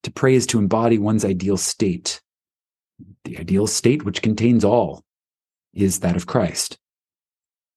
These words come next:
It's the one concept of self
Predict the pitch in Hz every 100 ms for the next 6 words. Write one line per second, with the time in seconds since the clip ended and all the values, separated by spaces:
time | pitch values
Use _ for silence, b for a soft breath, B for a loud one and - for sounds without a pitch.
0 | _ _ _ _ _ _ _ _ _ _
1 | _ _ - 98 90 110 110 117 110 92
2 | 101 90 - 107 113 -